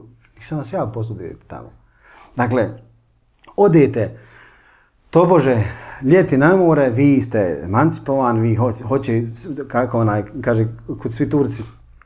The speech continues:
tu i mali mujo i trebate vi. Nagledate se svega i svačega. I onda kada siđete, kada siđete u more, ima ona perda u moru. Ako ima ona perda. I ima i neke žene umiju da plivaju.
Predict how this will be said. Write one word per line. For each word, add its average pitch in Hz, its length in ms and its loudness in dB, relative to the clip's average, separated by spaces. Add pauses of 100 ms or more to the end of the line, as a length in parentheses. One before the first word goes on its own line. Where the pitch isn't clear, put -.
(140)
tu 139 80 0
i 139 40 4
mali 127 280 2
mujo 165 400 2
i 139 80 -2
trebate 117 400 0
vi. 92 160 -10 (360)
Nagledate 175 480 -2
se - 120 -10
svega 147 300 0
i 113 60 0
svačega. - 460 -10 (840)
I 147 120 2
onda 202 260 4
kada 147 280 0
siđete, 143 680 0 (540)
kada 131 200 -2
siđete 139 480 2
u 147 120 4
more, 98 320 -2 (1300)
ima 151 200 6
ona 143 220 4
perda 156 340 6
u 120 80 2
moru. 90 260 -2 (560)
Ako 143 240 2
ima 127 140 4
ona 110 180 0
perda. 104 340 2 (1080)
I 135 100 2
ima 208 200 4
i - 20 2
neke 214 220 2
žene 190 300 4
umiju 180 240 2
da 156 120 2
plivaju. 127 400 2